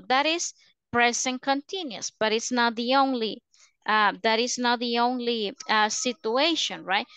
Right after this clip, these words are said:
So ese es uno, eh, de los más comunes, ok, que yo voy a decir que estoy... Eh, haciendo la acción, está en el momento que yo, um, estoy hablando, right? So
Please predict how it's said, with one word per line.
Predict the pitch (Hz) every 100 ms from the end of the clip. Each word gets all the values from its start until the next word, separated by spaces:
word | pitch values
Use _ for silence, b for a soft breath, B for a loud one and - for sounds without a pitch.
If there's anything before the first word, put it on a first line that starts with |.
| B B
So | - 202
ese | 220 302
es | 294 339
uno, | 370 311 - - -
eh, | 208 190
de | 202
los | 196 -
más | 220 226 -
comunes, | 262 277 370 311 180 -
ok, | - - 240 -
que | 214
yo | 208
voy | 233 254
a |
decir | 247 254 - 277 -
que | 277 359 - _ b b b -
estoy... | 240 - - 262 269 294 294 - -
Eh, | 240 240 233 226 220 202 190 190 - _ _ _ -
haciendo | 240 - 330 330 302 226
la | 202 180
acción, | 185 - 240 185 165
está | - 233 254
en | 254
el | 254
momento | 233 233 254 262 - 254
que | - 220
yo, | 214 240 247 254 _ b b b -
um, | 214 214 208 190 180 165 -
estoy | 220 226 - 254 240
hablando, | 226 226 180 - -
right? | 196 220 240
So | - 220 180